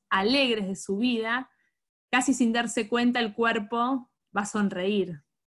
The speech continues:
¿sí? Yo en ese momento pensé en el nacimiento de mis hijos,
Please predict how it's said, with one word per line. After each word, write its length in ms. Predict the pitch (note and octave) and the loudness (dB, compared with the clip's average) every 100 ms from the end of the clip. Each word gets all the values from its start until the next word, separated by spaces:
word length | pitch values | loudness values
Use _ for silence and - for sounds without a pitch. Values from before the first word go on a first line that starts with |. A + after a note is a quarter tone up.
| _ | _
¿sí? 480 | - G3 G3+ C#4+ - _ _ _ _ _ _ _ _ | -10 -6 -4 -6 -8 _ _ _ _ _ _ _ _
Yo 80 | A3+ | -4
en 40 | |
ese 180 | A3+ A3 | -2 0
momento 340 | G#3+ A#3+ B3 | 0 0 0
pensé 280 | B3+ G#3 G#3 | -2 -2 -2
en 80 | G#3+ | -2
el 40 | G#3 | -2
nacimiento 440 | G3 G3+ G#3 G#3 | -2 -2 -2 -2
de 120 | G#3 | -4
mis 260 | G3 G3 - | -4 -4 0
hijos, 560 | C4+ C4+ - C4+ C4+ | 0 0 -2 -2 -2